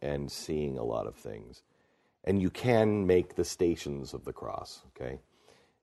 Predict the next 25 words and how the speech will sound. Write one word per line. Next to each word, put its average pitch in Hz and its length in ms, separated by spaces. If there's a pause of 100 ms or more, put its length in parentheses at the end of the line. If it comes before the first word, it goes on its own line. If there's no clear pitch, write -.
(120)
And, 76 500
um, 55 500 (380)
and, 67 400
you 67 60
know, 62 100
this 76 240
is 71 140
where 80 260
Jesus 69 760
wept 73 320
the, 73 100 (120)
or, 80 160
you 82 120
know, 76 160
wiped 73 320
the 71 80
face, 69 500
and, 64 220 (520)
um, 62 840 (140)
uh, 50 260
Veronica 78 500
wiped 69 260
his 67 120
face, 64 460
and, 67 300